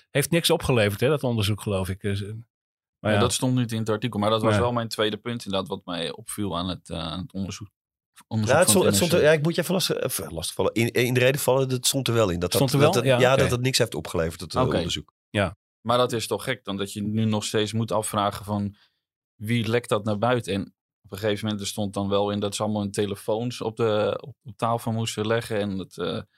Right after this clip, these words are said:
Speaker 2: afluisterapparatuur was. En je zit daar met de R V C, die directie en de technische, eh, leiding rond het team. En iemand moet dat lekken.
Speaker 1: Ja.
Speaker 3: Het doet me terugdenken aan, eh, aan een, eh, een zaak die Ajax, eh, eerder aan de hand heeft gehad.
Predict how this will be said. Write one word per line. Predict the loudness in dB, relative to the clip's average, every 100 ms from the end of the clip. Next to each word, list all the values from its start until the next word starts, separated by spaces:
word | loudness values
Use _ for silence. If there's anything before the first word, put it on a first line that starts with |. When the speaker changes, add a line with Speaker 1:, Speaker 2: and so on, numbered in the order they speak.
| _
Speaker 2:
afluisterapparatuur | -8 -6 -2 -2 -2 -4 -6 -6 -6 -2
was. | 0 0 -4 _ _ _ _ _ _
En | -4
je | -2
zit | 0 0
daar | -2
met | 0
de | 0
R | 0
V | -2 -2
C, | -2 -2
die | -2
directie | -2 -4 -4 -4
en | -4
de | -6
technische, | -6 -6 -6 -6 -4
eh, | -4 -6 -8 -14 -20 -20 _ _
leiding | -8 -2 -2 -2
rond | -4 -6
het | -6
team. | -6 -6 -6 _ _ -10
En | -10 -6
iemand | -2 0 0
moet | 0 -2
dat | -2
lekken. | -2 -2 -4 -6 _ _ _ _
Speaker 1:
Ja. | 0 0 0 -2
Speaker 3:
Het | 0 2
doet | 4
me | 2
terugdenken | 2 2 2 2 4 4
aan, | 4 4
eh, | 4 4 2 0
aan | 0 0
een, | 0 0 0
eh, | 2 2 0
een |
zaak | 2 4 2 0
die | 0 2
Ajax, | 2 0 0
eh, | 0 0 0
eerder | 0 0
aan | 0
de | 0
hand | 0 -2
heeft | -2 -2
gehad. | -4 -4 -8